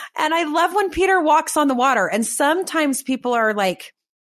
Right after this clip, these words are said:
"Oh, but he sank. He took his eyes off Jesus." And I just am amazed that he had the courage to get out of the boat in the first place.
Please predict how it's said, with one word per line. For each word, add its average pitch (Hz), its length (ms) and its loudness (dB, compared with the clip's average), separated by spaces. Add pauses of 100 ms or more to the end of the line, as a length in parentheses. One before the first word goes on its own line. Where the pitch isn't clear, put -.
(180)
"Oh, 294 300 2
but 254 120 0
he 247 120 -2
sank. 294 400 0
He 220 100 -4
took 277 220 -4
his 277 160 -2
eyes 247 240 0
off 226 160 -2
Jesus." 226 580 -4
And 208 300 -2 (580)
I 339 320 2 (100)
just 302 300 -2
am 262 160 0
amazed 240 600 0
that 226 80 -6
he 247 180 -2
had 285 140 -2
the 214 80 -6
courage 233 460 -2
to 214 100 -4
get 226 280 -6
out 233 220 -2
of 285 100 -2
the 262 100 -2
boat 220 460 -2
in 208 120 0
the 190 100 -2
first - 340 -6
place. - 460 -12